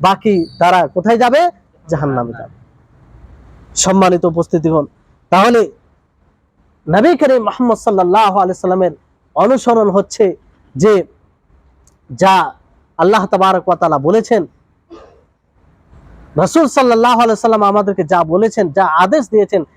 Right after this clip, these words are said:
সে আদেশকে মানতে হবে। আল্লাহ তাআলা বলেন, "ওয়া মা আতাকুম রাসূলু ফাখুযু",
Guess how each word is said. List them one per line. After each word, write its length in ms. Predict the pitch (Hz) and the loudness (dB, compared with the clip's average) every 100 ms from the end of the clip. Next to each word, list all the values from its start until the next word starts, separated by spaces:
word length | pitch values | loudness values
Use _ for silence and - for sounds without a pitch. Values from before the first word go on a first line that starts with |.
| _ | _
সে 200 | - 208 | -4 -2
আদেশকে 420 | 143 170 196 - 165 | 0 0 0 0 0
মানতে 340 | 143 147 131 | 0 0 -4
হবে। 220 | 120 117 _ _ _ _ _ _ - | -6 -8 _ _ _ _ _ _ -2
আল্লাহ 220 | 170 180 | 0 2
তাআলা 240 | 190 175 | 2 2
বলেন, 280 | 160 180 160 - _ - | 2 0 -2 -6 _ -2
"ওয়া 140 | 165 | 0
মা 360 | 185 180 165 165 | 2 2 2 0
আতাকুম 560 | 156 175 - 175 156 | 0 -2 -2 -6 -4
রাসূলু 380 | 151 - 185 170 | -6 -4 -2 -2
ফাখুযু", 580 | 147 143 156 143 156 | -4 -4 -2 -2 0